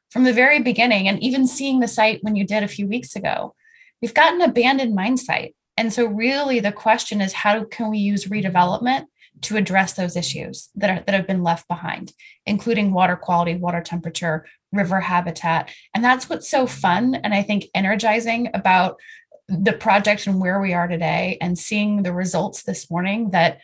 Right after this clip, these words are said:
that's, that, that's meaningful,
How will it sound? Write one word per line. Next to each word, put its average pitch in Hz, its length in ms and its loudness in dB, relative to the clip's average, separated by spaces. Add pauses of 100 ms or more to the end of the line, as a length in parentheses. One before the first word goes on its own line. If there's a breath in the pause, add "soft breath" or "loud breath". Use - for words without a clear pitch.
(480 soft breath)
that's, 311 480 2 (440)
that, 240 240 -2
that's 226 240 -2
meaningful, 233 840 0